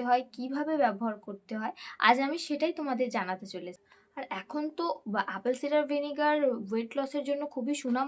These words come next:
অর্জন করেছে বা-, তো আজ আমি তোমাদের জানাবো অ্যাপেল সিডার ভিনিগার কিভাবে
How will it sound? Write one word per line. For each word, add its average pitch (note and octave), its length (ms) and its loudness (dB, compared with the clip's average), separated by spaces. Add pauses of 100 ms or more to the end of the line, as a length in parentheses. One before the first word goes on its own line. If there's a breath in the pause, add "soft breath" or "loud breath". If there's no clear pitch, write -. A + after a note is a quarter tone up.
(100)
অর্জন A#3+ 240 0 (100)
করেছে G#3 340 -8
বা-, G3 100 -4 (100)
তো D4+ 40 2 (100)
আজ D4 160 10
আমি D#4+ 140 -2
তোমাদের D4+ 340 2
জানাবো C#4 360 4
অ্যাপেল B3+ 260 4
সিডার C#4+ 280 2
ভিনিগার C4 380 -2
কিভাবে C4 340 -2